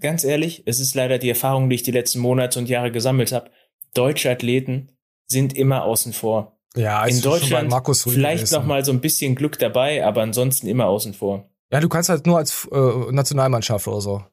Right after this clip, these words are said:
Speaker 2: Als, das ist das Einzige, wo du dich halbwegs beweisen kannst. Auch sonst ist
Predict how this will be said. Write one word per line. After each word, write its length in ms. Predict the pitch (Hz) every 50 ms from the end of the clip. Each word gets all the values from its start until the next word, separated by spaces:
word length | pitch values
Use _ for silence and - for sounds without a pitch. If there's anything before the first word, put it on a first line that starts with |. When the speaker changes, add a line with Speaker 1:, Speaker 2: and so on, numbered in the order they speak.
| _ _
Speaker 2:
Als, 340 | - 113 120 123 - - - - - - - _ _ _
das 140 | - 117 117
ist 120 | 135 131 -
das 60 | 123
Einzige, 340 | 123 135 131 127 - - 123
wo 60 | 123
du 60 | 120 113
dich 240 | 123 117 - -
halbwegs 340 | 131 120 110 - 107 101 -
beweisen 400 | - 113 104 110 107 110 - 117
kannst. 260 | 98 101 98 98 -
Auch 120 | - - 90
sonst 340 | 95 104 131 143 - - -
ist 260 | 113 - - -